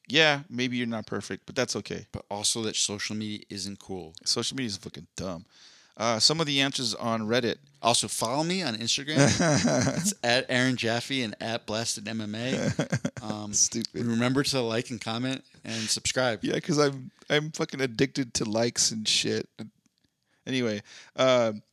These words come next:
Speaker 1: Gordon Bennett two thousand writes, "It's just a prank, bro," in quotation, quotation marks. I don't know what that means, but, uh,
Speaker 2: I, I have an idea. Th-, th-, there, there was a whole slew of people doing stupid shit to other people and being like, "Huh, it's just a prank." Like,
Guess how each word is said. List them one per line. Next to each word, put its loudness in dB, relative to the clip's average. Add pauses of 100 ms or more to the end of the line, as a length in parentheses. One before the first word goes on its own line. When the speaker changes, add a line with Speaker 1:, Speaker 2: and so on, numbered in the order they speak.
(300)
Speaker 1:
Gordon 6
Bennett 2
two 0
thousand 2
writes, -2
"It's 4
just 2
a -2
prank, -2
bro," 0
in -8
quotation, -6
quotation -8
marks. -8
I -8
don't -8
know -8
what -8 (180)
that -10
means, -8
but, -6 (100)
uh, -8 (300)
Speaker 2:
I, -4
I 6
have 4
an 4
idea. 0
Th-, -14
th-, -12
there, 6
there 6
was 6
a 4
whole 0
slew 2
of -10 (300)
people -2
doing -2
stupid 0
shit -2
to -6
other -2
people -4
and -2
being -4
like, -2
"Huh, 8
it's 2
just 4
a 2
prank." 4
Like, 4